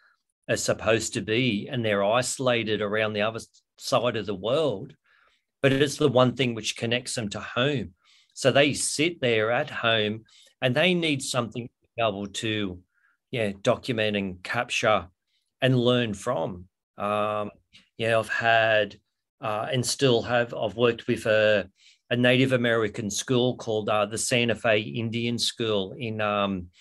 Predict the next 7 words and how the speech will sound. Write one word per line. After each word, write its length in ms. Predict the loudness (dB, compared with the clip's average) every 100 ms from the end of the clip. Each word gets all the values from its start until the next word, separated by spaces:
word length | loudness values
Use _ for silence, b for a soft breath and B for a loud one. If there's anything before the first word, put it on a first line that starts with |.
| b
in 140 | -6 -4
Santa 340 | 0 2 2
Fe, 420 | 2 4 4 2 -4
New 140 | -2
Mexico. 720 | -2 -2 -4 -2 -2 -2 -4 -10
And 220 | -8 0
they, 560 | 2 4 4 2 -2